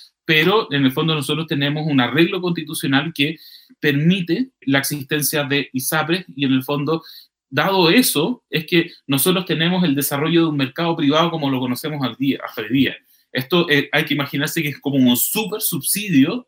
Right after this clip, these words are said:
eh, a las gran-, a las, a estas empresas que son dueñas de las isapres. Cuando yo manejo una cantidad brutal de, de plata, esto no es poco, o sea, estamos hablando de un par de puntos del pib que yo manejo, eh, y administro.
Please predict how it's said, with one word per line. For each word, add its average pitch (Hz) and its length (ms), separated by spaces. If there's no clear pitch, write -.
eh, 139 440
a 175 400
las 143 160
gran-, 160 240
a 160 100
las, 165 140
a 143 60
estas 160 220
empresas 175 420
que 151 100
son 151 240
dueñas 165 380
de 120 80
las - 120
isapres. - 440
Cuando 131 240
yo 160 180
manejo 170 540
una 143 260
cantidad 143 420
brutal 147 440
de, 143 260
de 127 140
plata, 127 300
esto - 180
no 131 160
es - 100
poco, 202 340
o - 40
sea, 127 220
estamos 131 300
hablando 127 320
de 120 60
un - 60
par 135 180
de 135 80
puntos 131 300
del 123 200
pib 165 300
que 131 140
yo 139 120
manejo, 147 560
eh, 123 300
y 131 160
administro. 127 640